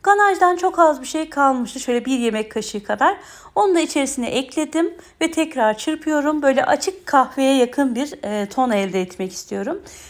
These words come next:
Sizler beyaz olarak da tabii ki yapabilirsiniz. Dediğim gibi ben ganajdan biraz kalmıştı. Ondan ekledim. Ben böyle bir, e, sıkma torbasına koydum. Ucuna da, e, bir duyu yerleştirdim. Ve şimdi, e, pastamı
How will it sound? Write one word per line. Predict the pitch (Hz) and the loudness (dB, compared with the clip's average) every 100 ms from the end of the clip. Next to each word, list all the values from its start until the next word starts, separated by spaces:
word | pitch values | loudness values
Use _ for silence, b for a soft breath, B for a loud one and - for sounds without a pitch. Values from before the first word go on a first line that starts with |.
| B | B
Sizler | - 392 339 320 311 | -2 0 4 4 4
beyaz | 269 285 294 | 4 6 6
olarak | 285 262 254 262 | 2 4 2 2
da | 226 | -4
tabii | 226 196 | -4 -8
ki | 196 | -8
yapabilirsiniz. | 196 202 277 302 311 311 285 320 381 - B B B - | -8 -6 -4 0 0 0 0 0 -2 -8 B B B -6
Dediğim | 349 302 269 | -2 0 0
gibi | 254 247 | 0 2
ben | 277 277 | 2 4
ganajdan | 269 269 254 247 233 240 | 4 4 4 2 0 2
biraz | 240 262 - | 2 2 0
kalmıştı. | - 214 208 202 - 381 | 4 4 4 -2 -6 0
Ondan | 302 254 220 | 0 0 -2
ekledim. | 190 - 208 320 494 B B B B B _ | -4 -4 -2 -2 -2 B B B B B _
Ben | 403 403 | 4 6
böyle | 415 349 302 | 4 2 2
bir, | 339 370 - | 0 0 0
e, | 247 247 | 2 2
sıkma | 339 330 302 | 0 2 4
torbasına | 277 247 240 247 233 | 4 4 2 0 -2
koydum. | 240 202 202 277 - | 0 0 0 -2 -2
Ucuna | 262 269 247 | -2 0 2
da, | 240 262 - 214 | 2 2 0 0
e, | 220 220 | -2 -2
bir | 240 | -6
duyu | 226 233 | -4 -2
yerleştirdim. | 226 202 190 196 196 - 190 190 494 - B B B B _ | 2 2 2 -2 -6 -8 -10 -4 -6 -6 B B B B _
Ve | 320 | -2
şimdi, | 330 415 330 254 | 0 2 2 4
e, | 302 330 240 233 | 0 2 2 2
pastamı | 233 311 302 - 214 208 294 339 | 4 2 2 -2 -2 -2 -4 -6